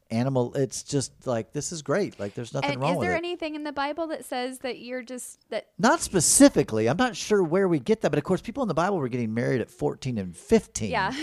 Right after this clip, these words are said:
Speaker 1: Well, you know,
Speaker 2: <laughs>
Speaker 1: yeah, I mean,
Speaker 2: And dying
Speaker 1: eh,
Speaker 2: after their first child.
Speaker 1: right. So, uh, it's just so different.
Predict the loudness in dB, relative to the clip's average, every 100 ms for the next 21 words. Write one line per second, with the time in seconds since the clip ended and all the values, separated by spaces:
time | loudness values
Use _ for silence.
0 | -8 -8 -12 0 6 8 6 2 -2 -2
1 | 0 2 2 2 0 -4 -6 -6 -4 -4
2 | -4 -6 -8 -8 -10 -12 -10 -12 -4 2
3 | 2 2 2 6 6 6 0 _ -18 -18
4 | -12 -14 -12 -10 -6 -4 2 2 0 -2
5 | 0 0 -4 -6